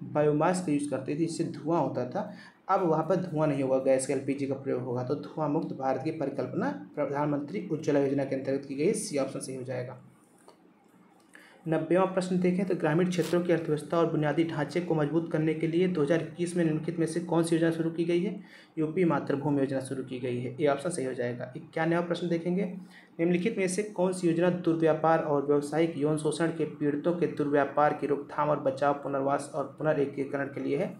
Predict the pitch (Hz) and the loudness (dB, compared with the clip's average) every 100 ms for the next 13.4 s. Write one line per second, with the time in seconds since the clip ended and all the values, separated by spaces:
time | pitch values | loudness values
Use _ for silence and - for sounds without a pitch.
0 | - - - - _ 165 143 165 160 156 | -18 -20 -20 -20 _ -4 0 2 6 4
1 | 151 160 165 208 - - 175 180 156 151 | 4 4 4 2 -4 -4 0 2 2 0
2 | 180 175 143 143 135 135 - - - - | 2 4 4 2 0 -2 -6 -14 -12 -4
3 | 185 156 156 180 180 - 131 135 135 123 | 0 2 2 2 2 -2 -2 2 2 2
4 | 127 147 - 196 160 - 165 143 139 139 | 2 0 0 -2 -2 0 0 0 -2 -2
5 | 143 127 143 139 135 147 - 139 - 180 | -4 -4 -4 -2 -2 -4 -4 -6 -4 -4
6 | 139 - 147 135 131 135 147 190 269 - | -4 -4 -4 -4 -6 -2 0 2 0 -6
7 | - - 143 - 151 151 147 160 160 - | -16 -14 -12 -2 0 0 0 0 0 0
8 | 151 151 160 180 180 - - 139 190 - | 2 4 4 4 2 0 -4 -2 -2 -4
9 | - - - - - - _ - 147 - | -8 -20 -20 -20 -20 -20 _ -20 -20 -12
10 | - 143 143 143 139 143 160 165 143 139 | -2 0 2 0 2 4 6 6 4 4
11 | - - 135 - 151 139 - 147 156 139 | 0 -2 -2 0 -2 -2 4 4 4 2
12 | 143 143 131 160 156 135 139 135 135 175 | 0 0 2 0 0 -4 -2 -2 0 -2
13 | 180 294 - | 0 0 -2